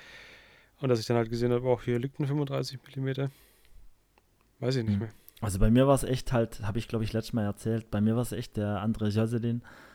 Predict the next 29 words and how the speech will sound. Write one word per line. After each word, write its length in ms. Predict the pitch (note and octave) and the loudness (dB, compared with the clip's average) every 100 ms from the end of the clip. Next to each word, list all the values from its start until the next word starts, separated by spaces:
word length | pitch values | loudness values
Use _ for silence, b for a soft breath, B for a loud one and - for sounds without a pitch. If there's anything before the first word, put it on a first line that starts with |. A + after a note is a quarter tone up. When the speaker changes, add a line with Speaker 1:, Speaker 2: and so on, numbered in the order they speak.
| B B | B B
Speaker 2:
Äh, 500 | - G#2+ G#2+ G#2 G#2 A#2+ _ _ _ | -4 0 0 0 -2 -6 _ _ _
da, 460 | G#2+ G#2 G2+ G2+ - - F#3 B B B B B B B - | -4 -2 -2 -4 -6 -14 -20 B B B B B B B -6
keine 220 | G2+ G2+ | -2 0
Ahnung, 120 | F#2+ | 0
da 80 | F#2 | 4
musste 280 | A2+ C3 - | 6 6 2
ich 140 | - | 0
mir 100 | A2+ | 0
echt 180 | G#2+ A2+ | 2 0
einen 100 | A2+ | -4
fünfunddreißiger 680 | - A2+ G#2 G#2+ G#2 G2+ F#2+ | -2 -2 0 0 -2 -4 -8
kaufen 420 | - G2+ A2 G2 | -6 -6 -4 -6
irgendwie. 260 | G2 G2 F#2+ | -4 -6 -8
Ich 120 | - | -6
fand 260 | B2 B2+ | -4 -2
die 80 | A#2+ | -4
Bilder 300 | - B2 C3+ | -4 -4 -4
damals 420 | - A2+ A#2 A2 | -2 -2 -4 -4
so 140 | C#3 C#3+ - | -6 0 2
cool, 200 | C3 C#3 | 4 2
dass 120 | A#2+ - B | 0 -4 B
der 80 | B - | B -6
Speaker 1:
Das 220 | A#2+ - | -2 -2
kann 200 | - A#2 | -2 -2
schon 200 | A#2+ A2 G#2 | -2 -4 -6
sein. 280 | G2 G#2+ G#2 | -6 -6 -6
Speaker 2:
das, 20 | G#2+ | -4
äh, 40 | |
ja. 640 | A2 G#2+ A2 - - G#2+ | -4 -4 -6 -10 -12 -12